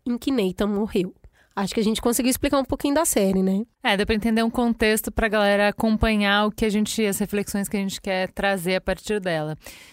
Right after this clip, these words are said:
Speaker 2: O que que essa série te trouxe, Cris?
Speaker 1: Eu queria começar com comédia. É a primeira vez aqui que a gente fala de comédia, comédia mesmo. Não é um gênero que eu goste, não é um gênero pelo qual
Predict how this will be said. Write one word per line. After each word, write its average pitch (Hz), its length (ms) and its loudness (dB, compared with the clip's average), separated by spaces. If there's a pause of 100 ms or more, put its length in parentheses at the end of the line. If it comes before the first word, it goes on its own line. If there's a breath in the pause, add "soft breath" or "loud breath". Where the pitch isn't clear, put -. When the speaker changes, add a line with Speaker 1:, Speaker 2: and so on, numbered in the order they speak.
(120 loud breath)
Speaker 2:
O - 40 -20
que - 120 -2
que 277 340 2
essa 226 240 2
série 208 260 2
te 208 140 -4
trouxe, 175 400 -4
Cris? 170 500 -6 (200)
Speaker 1:
Eu 254 140 2
queria 311 200 2
começar 294 440 2
com 240 260 0
comédia. 226 800 2
É 202 520 0
a 202 40 0
primeira 226 400 2
vez 226 300 2
aqui 208 300 -4
que - 100 -8
a 220 60 0
gente 214 200 -4
fala 214 220 2
de 196 100 -8
comédia, 214 560 0
comédia 196 380 0
mesmo. 208 640 0 (400 loud breath)
Não 285 380 2
é 247 100 2
um 233 140 0
gênero 202 400 2
que - 160 -2
eu 202 80 2
goste, 202 540 0
não 262 260 2
é 254 80 2
um 240 100 0
gênero 208 360 0
pelo 208 180 -2
qual 208 300 2